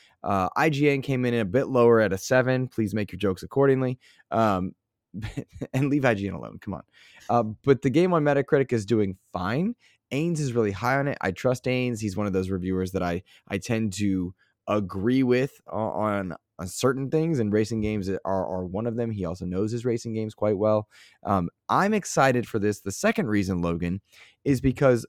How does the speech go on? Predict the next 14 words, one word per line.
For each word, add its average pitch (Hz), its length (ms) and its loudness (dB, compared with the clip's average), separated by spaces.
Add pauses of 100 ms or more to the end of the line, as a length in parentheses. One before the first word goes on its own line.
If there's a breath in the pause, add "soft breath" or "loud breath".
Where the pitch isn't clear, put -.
the 117 120 -2
Crew 196 280 4
Motorfest 120 680 2 (340 soft breath)
adopts 123 680 0
the 117 640 2 (540)
formula 110 920 2 (140)
of 117 200 2
Forza 127 420 -2
Horizon 90 760 -4
and 120 140 0
then 123 140 0
adds 113 400 0
in, 104 480 0
uh, 87 420 -2